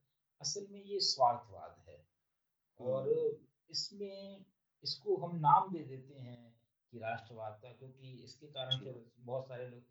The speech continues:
Speaker 1: लोग हमसे जुड़ जाते हैं। अगर हम कहें, मैं कहूँ कि हमें तो अपने स्वार्थ की पूर्ति करनी है,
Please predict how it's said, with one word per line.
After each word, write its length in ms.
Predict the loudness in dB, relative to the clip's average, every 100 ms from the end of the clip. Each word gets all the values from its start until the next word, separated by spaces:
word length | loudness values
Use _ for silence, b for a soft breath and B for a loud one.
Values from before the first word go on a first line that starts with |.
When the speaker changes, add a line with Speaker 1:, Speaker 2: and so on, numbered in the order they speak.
| _ _
Speaker 1:
लोग 200 | -14 -8 -8
हमसे 220 | -8 -12
जुड़ 200 | -12 -12
जाते 300 | -12 -16 -16
हैं। 80 | -10
अगर 140 | -8
हम 120 | -8 -10
कहें, 260 | -12 -12
मैं 160 | -14 -16
कहूँ 180 | -16 -18
कि 240 | -18 -18 -18 -20 _
हमें 160 | -14 -10
तो 80 | -10
अपने 180 | -12 -16
स्वार्थ 320 | -10 -10 -10 -18
की 80 | -20
पूर्ति 380 | -20 -20 -20 -10
करनी 360 | -10 -8 -10
है, 160 | -10